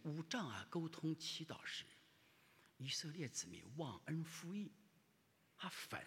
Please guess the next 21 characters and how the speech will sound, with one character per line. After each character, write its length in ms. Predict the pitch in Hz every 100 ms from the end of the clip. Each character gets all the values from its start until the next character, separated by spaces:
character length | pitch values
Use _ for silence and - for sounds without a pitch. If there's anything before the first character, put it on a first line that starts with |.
| -
对 160 | 156 107
梅 200 | 92 -
瑟。 200 | - - - - - - - - - - - - - - - - - - - - - -
那 60 | 85
么 140 | 80
以 120 | 90 104
色 200 | - 156
列 160 | 170
子 240 | 139 - -
民 80 | - - - - -
犯 260 | - 113 85
了 100 | -
什 180 | -
么 80 | - -
罪 240 | - 113 -
恶？ 80 | - - - - - - - - - - - -
犯 220 | - 131
了 80 | 123
不 220 | - 262
懂 240 | 147 131 -
感 300 | - 69 -